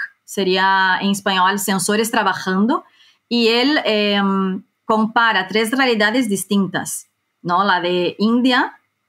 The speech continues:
la censura de India, la censura en Francia y la censura en Alemania. Entonces, eso me ha eh, me ha parecido muy interesante. Y bueno,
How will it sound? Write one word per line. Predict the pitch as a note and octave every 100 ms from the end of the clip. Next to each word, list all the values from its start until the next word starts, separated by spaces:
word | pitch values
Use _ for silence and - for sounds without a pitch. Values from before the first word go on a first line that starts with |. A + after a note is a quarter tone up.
| _
la | F#3
censura | F3+ F#3 - F#3 G3 G3+ G3
de | F#3+
India, | F3+ F#3 G#3+ B3 B3+ C4+ -
la | F#3 F3
censura | F3 F#3 F#3 - G3 G3+
en | G3 F#3+
Francia | F#3+ F#3 G3 - B3+
y | -
la | F#3
censura | F3+ F3 F#3+ G3+ -
en | F#3 F#3
Alemania. | F3 E3+ E3 D#3+ D#3+ -
Entonces, | _ A3 B3+ C4+
eso | A3 A#3 C#4
me | C4
ha | B3 A#3+ C4 C4 _ _ _ _
eh, | G3+ G3 F#3 F#3 F3+
me | F3+
ha | F#3+
parecido | G#3 G#3 A3
muy | A3
interesante. | A3+ A#3+ A#3+ A#3 G#3+ A3 A#3 E4+ - _ _ - _
Y | A#3+
bueno, | A#3 A#3 G3 E3